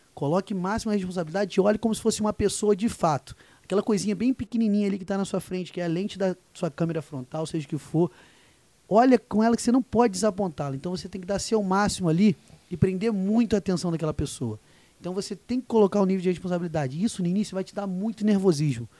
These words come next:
Muito nervosismo. Mas você vai fazer, vai tentar, vai tentar. Na décima vez que você fizer, você vai ver, "Pô, desse jeito eu consegui fazer muito bem." Porque ficou muito de verdade, ficou, eu não podia desapontar aquela pessoa, eu dei o meu melhor.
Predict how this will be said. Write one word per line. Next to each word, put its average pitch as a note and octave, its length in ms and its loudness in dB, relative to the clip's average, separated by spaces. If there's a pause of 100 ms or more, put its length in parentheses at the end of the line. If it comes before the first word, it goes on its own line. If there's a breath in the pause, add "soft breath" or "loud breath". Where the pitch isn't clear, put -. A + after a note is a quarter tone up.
(200 soft breath)
Muito G3 200 -4
nervosismo. F#3+ 500 2
Mas F3+ 180 -8
você - 40 -16
vai G3+ 120 -2
fazer, F3 340 0
vai F#3 120 0
tentar, F#3 300 -4
vai F#3 100 -2
tentar. F3+ 260 -6
Na F#3+ 120 -2
décima G#3 380 0
vez F#3+ 180 4
que - 60 -12
você F3 100 -2
fizer, E3+ 240 0 (220 loud breath)
você - 80 -14
vai E3 80 -6
ver, D3 100 -2
"Pô, D3+ 160 -6
desse E3 280 -4
jeito D#3 420 0 (640 soft breath)
eu C#3 100 -4
consegui E3 280 -4
fazer D#3+ 220 -4
muito E3+ 240 -4
bem." C#3+ 220 0 (500 soft breath)
Porque D3+ 180 -10
ficou D3+ 180 -6
muito D#3+ 200 -4
de F#3 100 -4
verdade, D#3 480 0
ficou, E3 240 -10
eu E3+ 80 -6
não E3+ 80 -6
podia E3 260 -4
desapontar F3 440 0
aquela D#3+ 160 -6
pessoa, D#3+ 360 -10 (140)
eu D#3 100 0
dei D#3+ 140 0
o - 20 -2
meu E3 100 -2
melhor. D#3 320 -2